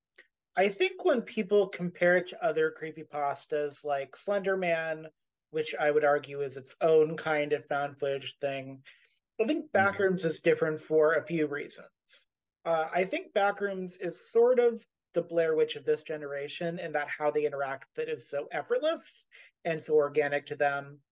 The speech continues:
Speaker 1: So,
Speaker 2: Mm.
Speaker 1: like, uh, it's something where you can endlessly make content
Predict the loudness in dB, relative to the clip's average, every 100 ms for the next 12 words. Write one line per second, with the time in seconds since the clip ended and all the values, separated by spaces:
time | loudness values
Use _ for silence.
0 | -14 -2 2 2 2 -4 _ _ _ _
1 | _ 0 2 2 0 -6 -8 -6 -6 -2
2 | -2 -2 2 4 4 0 -8 -10 -8 -4
3 | -4 -4 -6 -4 -4 -4 -6 -6 -8 -8
4 | -8